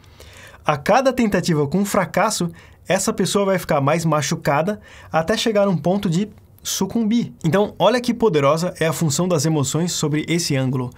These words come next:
O que liberta você, a partir de agora, a pensar, toda vez que você estiver sentindo algo, né? Ansiedade, por exemplo, perguntar, "OK, qual que é a função real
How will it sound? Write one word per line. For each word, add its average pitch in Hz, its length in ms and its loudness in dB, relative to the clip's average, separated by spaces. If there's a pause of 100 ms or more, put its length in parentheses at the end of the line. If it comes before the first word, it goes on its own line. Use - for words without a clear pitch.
(280)
O 151 100 -2
que 160 120 -2
liberta 185 460 2
você, 151 400 0
a 147 100 0
partir 143 300 -2
de 165 80 0
agora, 151 280 2
a 165 40 -4
pensar, 165 500 0 (320)
toda 196 200 2
vez 202 180 0
que - 80 -2
você 170 320 0
estiver 151 280 0
sentindo 156 500 0
algo, 147 320 2
né? 170 180 0 (480)
Ansiedade, 147 500 0
por 139 180 -2
exemplo, 139 260 -2
perguntar, 190 520 0 (380)
"OK, 175 340 0 (480)
qual 226 180 0
que 262 100 -2
é 277 40 2
a 262 40 2
função 220 380 0
real 165 560 2